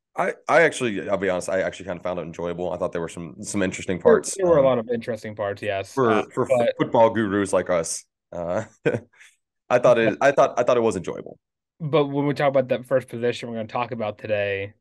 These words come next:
Speaker 2: uh, are we starting with quarterbacks?
Speaker 1: Yeah, we'll, we'll go and jump right into it, Dylan. I'm glad you, glad you, glad
Speaker 2: Yeah,
Speaker 1: you got there.
Speaker 2: because,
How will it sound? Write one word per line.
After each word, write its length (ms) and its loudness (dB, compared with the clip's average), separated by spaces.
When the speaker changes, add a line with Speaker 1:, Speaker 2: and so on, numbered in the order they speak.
Speaker 2:
uh, 20 -6
are 1040 -6
we 60 -2
starting 260 0
with 160 2
quarterbacks? 320 0
Speaker 1:
Yeah, 240 2
we'll, 200 4
we'll 140 4
go 120 6
and 100 0
jump 160 0
right 100 2
into 220 -2
it, 80 -8
Dylan. 180 -2
I'm 60 -10
glad 200 -2
you, 60 -12
glad 260 -8
you, 120 -8
glad 240 0
Speaker 2:
Yeah, 100 2
Speaker 1:
you 60 -2
got 120 -6
there. 100 0
Speaker 2:
because, 220 -14